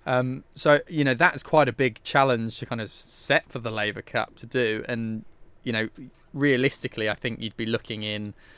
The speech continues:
twenty years' time, we'd be able to compare to that. And, of course, there's, there's a danger it might die in five years.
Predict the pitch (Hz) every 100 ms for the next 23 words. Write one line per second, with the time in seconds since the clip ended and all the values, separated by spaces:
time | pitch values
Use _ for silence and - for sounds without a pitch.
0 | - _ _ _ _ _ - - 120 113
1 | 113 107 - 123 113 104 98 107 101 -
2 | 110 101 120 - 110 110 - 123 120 -
3 | - - 143 - 190 175 160 151 151 143
4 | 131 160 160 151 156 147 156 - - -
5 | 127 156 190 147 120 113 - 123 139 127
6 | - - 123